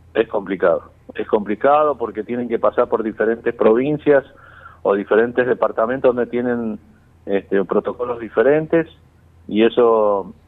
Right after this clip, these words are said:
este, hay lugares donde en toda una provincia l-, le ponen una franja, una faja en la, en las puertas y no pueden bajarse, y le dan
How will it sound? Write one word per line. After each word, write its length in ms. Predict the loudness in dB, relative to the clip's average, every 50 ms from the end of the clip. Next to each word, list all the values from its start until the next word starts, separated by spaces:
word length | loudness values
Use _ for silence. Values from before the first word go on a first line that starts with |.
| -8 -6
este, 580 | -6 -4 -2 0 0 2 2 0 -2 -6 -8 -12 -16 -16 -6 -4
hay 160 | -2 -2 -2
lugares 360 | -2 0 0 2 2 0 0
donde 480 | -2 -4 -6 -4 -2 0 0 -2 -4 -8 -20 -20 _ _ _ _ _ -6
en 160 | -6 -4 0
toda 180 | 2 2 2
una 220 | 2 0 -4 -6 -4
provincia 520 | -2 -2 -2 -2 -4 -6 -4 -2 -2 -2
l-, 280 | -2 -2 -6 -8 -8 -6
le 160 | -4 -6 -2
ponen 260 | -2 -2 -2 -2 -2
una 180 | -4 -4 -4 -4
franja, 760 | -4 -4 -4 -4 -2 -2 0 0 0 0 -2 -4 -8 -10 -14 -18 -20 -20 _ _ _ _ -14
una 220 | -10 -8 -8 -4
faja 300 | -2 0 0 0 -2 -4
en 60 | -4 -4
la, 200 | -4 -6 -6 -6
en 80 | -8
las 120 | -10 -4 0
puertas 400 | 2 2 2 2 0 -2 -2 -2
y 40 |
no 120 | -2 -6 -2
pueden 240 | 0 0 0 0 0
bajarse, 560 | -2 -2 0 -2 -2 0 2 2 2 2 2 -4 -20 -20 _ _ _ _ _ _ _ _ _
y 80 | -4 -2
le 100 | 0 0
dan 260 | 0 -2 -4 -10